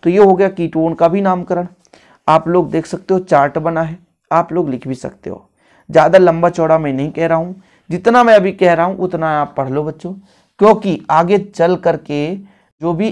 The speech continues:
एग्जाम्पल में आएंगे तो मैं आपको बता दूंगा, ठीक है। कुछ और यौगिक याद कर लो आप लोग, जैसे मैं यहाँ पर बेंजल्डिहाइड की बात करूँ तो यदि मेरे पास ये बेंजीन रिंग है फेनिल में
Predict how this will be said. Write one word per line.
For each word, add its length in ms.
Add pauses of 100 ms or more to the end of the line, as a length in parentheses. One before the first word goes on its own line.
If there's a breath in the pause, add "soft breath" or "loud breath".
एग्जाम्पल 640
में 180
आएंगे 480
तो 140
मैं 160
आपको 320
बता 280
दूंगा, 360 (340 soft breath)
ठीक 160
है। 60 (240)
कुछ 280
और 200
यौगिक 360
याद 260
कर 160
लो 120
आप 180
लोग, 200 (500)
जैसे 280
मैं 140
यहाँ 220
पर 260 (960)
बेंजल्डिहाइड 840
की 120
बात 200
करूँ 260 (560 soft breath)
तो 480
यदि 240
मेरे 240
पास 340
ये 100
बेंजीन 460
रिंग 180
है 80
फेनिल 420
में 260